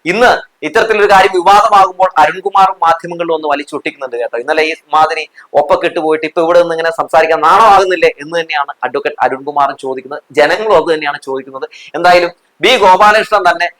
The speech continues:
ഇമാതിരി, ആ, പല രീതിയിലുള്ള രണ്ട് വർത്തമാനം പറഞ്ഞ് ഇന്നലെ മാപ്പ് പറഞ്ഞ കാര്യം ജനങ്ങളെ അറിയിച്ചു. എന്തായാലും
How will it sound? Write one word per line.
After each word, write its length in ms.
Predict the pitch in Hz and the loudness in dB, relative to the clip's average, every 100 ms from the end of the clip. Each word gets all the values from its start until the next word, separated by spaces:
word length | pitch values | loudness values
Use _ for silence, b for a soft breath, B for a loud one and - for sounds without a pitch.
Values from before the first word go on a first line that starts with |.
| _ | _
ഇമാതിരി, 580 | 156 190 202 202 196 190 _ - | -6 2 2 4 0 -2 _ -2
ആ, 140 | 156 143 | 2 2
പല 320 | 143 175 208 | 4 2 4
രീതിയിലുള്ള 340 | 190 185 180 | 2 2 2
രണ്ട് 260 | 170 170 226 | 4 2 2
വർത്തമാനം 500 | 190 165 185 185 185 | 2 4 4 2 2
പറഞ്ഞ് 240 | 160 160 160 - | 0 0 -4 -12
ഇന്നലെ 460 | 151 185 220 196 - | -6 0 2 2 0
മാപ്പ് 340 | 165 170 - 196 | 2 2 4 4
പറഞ്ഞ 300 | 175 180 160 | 2 2 2
കാര്യം 200 | 156 160 - | 2 0 -2
ജനങ്ങളെ 400 | 147 156 165 165 | -2 0 0 0
അറിയിച്ചു. 440 | 143 143 165 - 202 143 | 0 -2 -4 -10 -12 -6
എന്തായാലും 440 | 147 156 156 151 | 0 2 2 -4